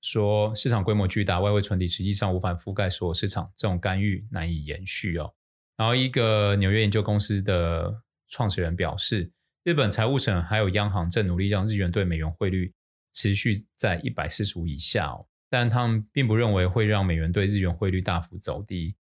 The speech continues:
因此汇率可能会保持在一百四到一百四十五之间。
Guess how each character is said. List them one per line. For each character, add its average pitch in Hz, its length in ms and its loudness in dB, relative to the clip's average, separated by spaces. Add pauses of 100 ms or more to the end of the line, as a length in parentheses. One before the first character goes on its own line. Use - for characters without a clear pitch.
(160)
因 127 120 0
此 107 240 2
汇 120 220 -2
率 113 100 2
可 101 100 -6
能 90 80 0
会 95 100 0
保 87 160 -2
持 92 60 -4
在 98 140 -2
一 - 100 -4
百 69 220 -4
四 - 280 0
到 90 160 0
一 - 40 -2
百 85 140 -4
四 - 160 -2
十 95 80 -4
五 78 80 -4
之 95 200 -6
间。 104 380 -2